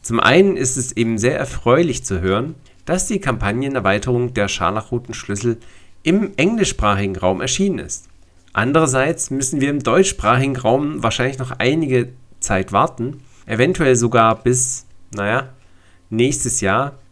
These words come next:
beziehungsweise eventuell ist eigentlich zu wenig gesagt, es wurde angekündigt, dass sich das Ganze verzögert in den Januar und hoffentlich kommt's dann auch im Januar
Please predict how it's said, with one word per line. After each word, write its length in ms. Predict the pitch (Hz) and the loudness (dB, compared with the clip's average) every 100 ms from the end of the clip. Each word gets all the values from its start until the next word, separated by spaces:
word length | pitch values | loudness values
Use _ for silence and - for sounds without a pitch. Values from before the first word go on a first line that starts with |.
| _ | _
beziehungsweise 640 | - - 113 107 104 98 98 - - | -12 -6 -6 0 0 0 -4 -10 -8
eventuell 580 | 104 110 123 123 98 | -2 -2 0 0 0
ist 300 | 107 - - - - | -2 -6 -10 -16 -10
eigentlich 280 | 98 113 110 | -4 -4 -4
zu 100 | 104 | 0
wenig 320 | 104 151 139 | 0 0 -2
gesagt, 320 | 120 117 123 | -2 -2 -4
es 120 | 110 123 | -2 0
wurde 200 | 139 - | 2 2
angekündigt, 760 | 139 170 131 131 135 139 - - - | 2 0 -2 -2 -2 -4 -8 -18 -2
dass 200 | - 156 | 2 2
sich 160 | 208 180 | 2 0
das 180 | 151 - | 0 2
Ganze 280 | 127 131 117 | 2 2 0
verzögert 640 | 110 - 156 160 151 - - - | 2 6 8 6 2 -2 -14 -8
in 140 | 113 | -4
den 160 | 107 98 | -2 0
Januar 600 | 104 131 113 110 110 107 | 0 2 4 2 0 -2
und 280 | 120 - | -2 -2
hoffentlich 320 | 107 110 110 - | -4 -2 -4 -4
kommt's 240 | 98 90 | -8 -4
dann 120 | 107 | -2
auch 140 | 95 101 | -2 0
im 80 | |
Januar 480 | 120 165 156 147 - | 2 2 4 2 -2